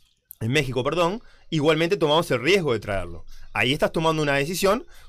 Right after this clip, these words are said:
con el riesgo que eso conlleva. Evidentemente que en el caso de Roland, se sabía que el riesgo era bastante alto, porque si en las últimas tres temporadas había jugado por año dos o tres partidos, había estado lesionado,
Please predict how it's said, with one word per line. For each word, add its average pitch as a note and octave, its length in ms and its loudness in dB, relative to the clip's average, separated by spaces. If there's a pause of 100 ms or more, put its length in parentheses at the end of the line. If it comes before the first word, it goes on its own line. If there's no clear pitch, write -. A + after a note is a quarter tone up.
con C3+ 180 2
el D3+ 120 2
riesgo F3+ 240 2
que D#3 80 0
eso D3 160 -4
conlleva. B2 400 2
Evidentemente C#3+ 520 2
que A2+ 60 -2
en G#2 80 -2
el G#2+ 60 -4
caso D3 260 4
de F3+ 60 6
Roland, F#3+ 380 2 (280)
se - 160 -6
sabía B2+ 380 0
que E3 60 2
el F3+ 80 2
riesgo F#3 260 2
era A#3 100 2
bastante C3+ 400 0
alto, C#3 240 0
porque A2 220 -2
si - 100 -8
en B2 80 0
las A#2+ 140 -2
últimas E3+ 260 0
tres E3+ 160 -4
temporadas F#3 400 4
había C3 160 4
jugado D3+ 480 2
por E3+ 460 4
año D3 460 2 (240)
dos D#3+ 220 4
o E3 60 -4
tres E3+ 160 -2
partidos, F3 420 2
había C3+ 140 0
estado E3 300 2
lesionado, E3+ 680 2